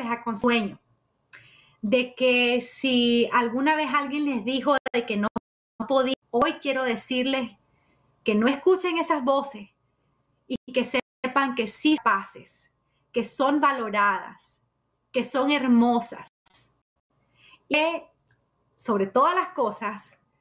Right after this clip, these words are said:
hay un Dios creador que les dio talentos y que esos talentos y esos dones tienen que ponerse a la disposición para el bien común.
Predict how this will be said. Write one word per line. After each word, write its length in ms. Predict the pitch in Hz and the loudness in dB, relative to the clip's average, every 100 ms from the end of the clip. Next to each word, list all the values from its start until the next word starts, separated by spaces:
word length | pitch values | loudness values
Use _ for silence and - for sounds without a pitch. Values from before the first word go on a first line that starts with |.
| _ _ _ | _ _ _
hay 180 | 233 262 | 0 0
un 200 | 285 277 | 0 2
Dios 540 | 269 254 254 226 - | 2 2 0 -6 -6
creador 920 | - 233 214 196 214 - 220 226 220 - _ _ _ _ _ _ _ _ _ | -2 2 2 2 0 0 0 0 -2 -8 _ _ _ _ _ _ _ _ _
que 120 | 247 | 0
les 160 | 233 208 | 2 0
dio 260 | 220 247 | 0 0
talentos 840 | 247 233 220 240 294 302 370 370 - - | 0 0 0 0 0 -2 -4 -4 -12 -10
y 160 | 240 | -4
que 220 | 240 226 | 0 0
esos 280 | 240 262 240 | 0 -2 -4
talentos 640 | - 233 254 330 330 311 | -2 0 2 0 -2 -4
y 100 | 277 | -2
esos 300 | 277 - 254 | -2 -4 -4
dones 760 | 247 277 285 233 208 208 - - _ _ _ _ _ | 0 2 2 -2 -8 -16 -16 -20 _ _ _ _ _
tienen 360 | - 262 262 269 | -2 0 2 0
que 100 | 262 | -2
ponerse 840 | 262 220 226 240 233 269 254 247 - _ _ _ | -2 0 2 2 0 0 0 -2 -8 _ _ _
a 100 | 226 | 0
la 140 | 214 | 2
disposición 920 | 220 202 240 233 208 - 262 262 262 | 0 -2 -2 -2 -4 0 2 4 2
para 140 | 254 208 | 0 0
el 120 | 202 | 0
bien 300 | 214 214 208 | 0 -2 0
común. 480 | 208 196 190 190 | 0 2 2 0